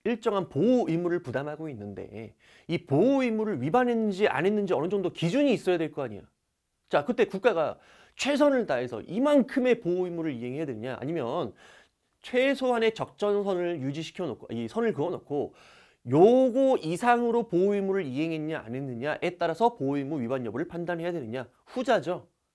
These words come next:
과소 보호 금지 원칙. 최소한 해야 될 것마저도 못했을 때는 어떻게 되는 거야? 보호 의무 위반이 된다. 됐습니까? 그래서 요건 그냥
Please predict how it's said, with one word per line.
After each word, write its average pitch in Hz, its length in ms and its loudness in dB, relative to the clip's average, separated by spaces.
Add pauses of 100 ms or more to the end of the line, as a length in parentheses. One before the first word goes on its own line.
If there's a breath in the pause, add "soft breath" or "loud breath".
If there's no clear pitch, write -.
(520)
과소 151 500 -6
보호 131 240 -6
금지 120 220 -10
원칙. - 300 -16
최소한 247 540 2
해야 294 240 4
될 269 160 -4
것마저도 185 500 2
못했을 156 420 -4
때는 160 140 0
어떻게 135 160 -6
되는 135 160 -2
거야? 170 200 -2 (360 loud breath)
보호 202 260 8
의무 180 320 2
위반이 170 380 0
된다. 107 560 -8 (220)
됐습니까? 127 500 -6 (320 soft breath)
그래서 110 140 -6
요건 220 240 -2
그냥 226 180 -6